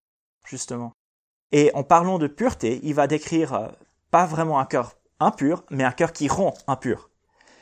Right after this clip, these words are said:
Et voici ce que dit Jésus dans Matthieu quinze, les versets dix-huit à vingt. Matthieu quinze, dix-huit à vingt. Mais ce qui sort de la bouche provient du cœur, et c'est ce qui rend l'homme impur. Car c'est du cœur que viennent les mauvaises pensées,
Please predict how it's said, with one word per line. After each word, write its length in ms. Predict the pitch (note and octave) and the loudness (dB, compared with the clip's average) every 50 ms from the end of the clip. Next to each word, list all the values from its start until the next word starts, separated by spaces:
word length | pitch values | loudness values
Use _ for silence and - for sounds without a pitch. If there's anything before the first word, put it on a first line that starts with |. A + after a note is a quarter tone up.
| _ _ - | _ _ -2
Et 60 | C#3 | 2
voici 380 | B2 C#3 D#3 E3+ - - A3+ | 4 6 6 6 4 2 0
ce 80 | G#3+ - | 0 0
que 260 | - F3+ F3 E3+ - - | 2 2 2 2 0 -2
dit 200 | D3+ C3+ D#3+ D#3+ | -4 -4 -2 0
Jésus 340 | D#3 D#3+ C#3+ C3+ D3+ D#3+ | 2 2 2 2 2 0
dans 100 | D#3 D3 | 2 2
Matthieu 300 | C#3 C#3 C#3 C3+ - C#3 | 2 0 0 -2 -2 -4
quinze, 560 | C#3 - D#3 C#3+ C#3+ C#3 B2+ - - - _ _ _ _ _ _ _ _ | 0 2 4 4 4 4 2 0 -2 -4 _ _ _ _ _ _ _ _
les 80 | - C3 | -2 0
versets 300 | A#2 C3 C3 - D3 B2+ | 2 2 2 0 -2 -2
dix-huit 480 | B2 C#3+ C#3+ C#3 C#3 C#3 C#3 - - - | -4 -6 -4 -2 -4 -4 -4 -6 -8 -4
à 120 | A#2+ A2+ | -4 -4
vingt. 440 | G#2+ B2 B2 - - - - - _ _ _ _ _ _ _ _ _ _ _ _ _ _ _ _ _ - | -2 -4 -6 -8 -12 -18 -20 -20 _ _ _ _ _ _ _ _ _ _ _ _ _ _ _ _ _ -2
Matthieu 240 | C#3 C3 - D3+ | -2 0 2 2
quinze, 260 | D3 F#3+ F#3 F3+ F3+ - | 4 4 4 4 4 2
dix-huit 320 | F3 E3 D3 D3+ D3+ - - | 0 -2 -2 -2 -4 -4 -6
à 80 | - B2 | -6 -6
vingt. 300 | B2 A2+ A2+ - - - - - - - - | -6 -6 -10 -10 -14 -16 -16 -18 -20 -8 0
Mais 180 | D#3 D#3+ E3+ - - | 4 4 4 4 4
ce 180 | - - - | 2 0 0
qui 180 | G3 - F3+ E3+ | 0 0 -2 -2
sort 560 | - - - - G#3+ C4 D4 B3+ G#3+ - - | 0 2 4 6 6 8 8 6 4 2 -2
de 80 | D#3 D#3+ | -2 2
la 180 | D#3+ D#3+ D#3+ | 6 6 6
bouche 360 | D#3 C3 B2 C#3+ G3+ - - - | 6 6 2 0 -2 -2 -6 -10
provient 480 | - - - A3 A3 D#3 C3+ B2+ C#3 D3+ | -10 -4 -2 -2 -2 0 0 0 0 0
du 180 | D3 D3 D3 | -2 -6 -2
cœur, 420 | - - E3+ B2+ G2 G#2 - - _ _ _ _ _ _ _ _ _ _ _ _ _ _ _ - | 2 4 4 4 4 0 -8 -18 _ _ _ _ _ _ _ _ _ _ _ _ _ _ _ 0
et 80 | D3+ | 2
c'est 160 | D3+ - G3 F#3+ | 4 4 4 4
ce 140 | - - | 4 2
qui 200 | F3 F3 - C#3+ | -2 -2 -4 -4
rend 200 | C#3 - G3+ G3 | -2 0 0 2
l'homme 340 | F#3 D3+ B2 B2+ D3+ D#3+ D#3 - _ _ _ _ | 4 4 4 4 2 0 -6 -10 _ _ _ _
impur. 480 | - D3 - - - C3 - - - _ _ _ _ _ _ _ _ _ _ _ _ _ _ _ | -2 -2 0 0 0 -2 -2 -4 -12 _ _ _ _ _ _ _ _ _ _ _ _ _ _ _
Car 160 | - D#3 C#3+ | 2 2 4
c'est 140 | - - F3 | 4 4 4
du 180 | D#3+ E3 D#3+ - | 4 2 2 4
cœur 280 | F3 E3+ G#3+ A#3+ - | 6 8 8 6 6
que 80 | - G3+ | 4 2
viennent 480 | E3 D3+ D#3 D3 D3+ F#3 G3 D#3 G#2+ - | 4 6 8 8 8 8 6 2 -2 -4
les 120 | - B2 A#2+ | -2 -2 0
mauvaises 340 | A#2+ B2 A#2+ D3 D#3+ - | 2 2 2 2 2 2
pensées, 540 | - - F3 E3 - - - G#2 C#3+ F#3 - | 0 -2 -2 -2 0 0 0 0 -2 -4 -8